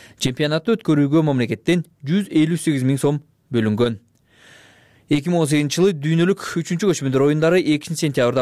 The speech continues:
башталары маалымдалган. Ачылышы Чолпон Ата шаарында, ипподромдо болот. Көчмөндөр оюнда улуттук спорттун отуз алты түрүнөн таймаштар өтөт. Ага сексен мамлекеттен үч миң спортчу катышаары күтүлүүдө. Андан тышкары, элүү өлкөдөн журналисттер келет.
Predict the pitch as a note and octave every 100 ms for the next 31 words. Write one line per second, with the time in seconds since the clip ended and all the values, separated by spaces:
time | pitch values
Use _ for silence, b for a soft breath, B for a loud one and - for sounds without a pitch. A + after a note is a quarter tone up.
0 | B2 A#2+ A#2+ A#2+ B2 A#2+ A#2+ D3 E3+ F#3
1 | F#3+ A3+ - _ C3+ C3 D#3+ D3+ G#3+ -
2 | - D#3 - C3 D#3+ D#3 D#3 D3+ D#3+ -
3 | E3+ E3 C3 A2+ G#2+ G#2+ A#2 - _ B
4 | B B B C3 - D#3 F3+ F#3 C#3+ A#2+
5 | - B2+ B2 C#3 - D#3+ D#3 - G3 F#3
6 | b b b b - D3 F3+ G#3+ G#3 -
7 | G3+ E3 E3 E3+ C#3 - A2+ G#2 F#2+ -
8 | A#2 B2 C3+ C3+ B2 F3+ G3 G3+ C#3+ -
9 | A#3+ E3 F#3 - A3 F#3 - D#3 C#3 -
10 | E3 C#3 C3 A#2+ B2 A#2+ A2+ A2 A#2 G#2+
11 | _ - G#2+ A#2 B2 - F3+ G3 D#3 D#3+
12 | F3+ G#3 G#3+ G#3+ A#3 G#3+ D3 A#2 - G#2+
13 | G#2+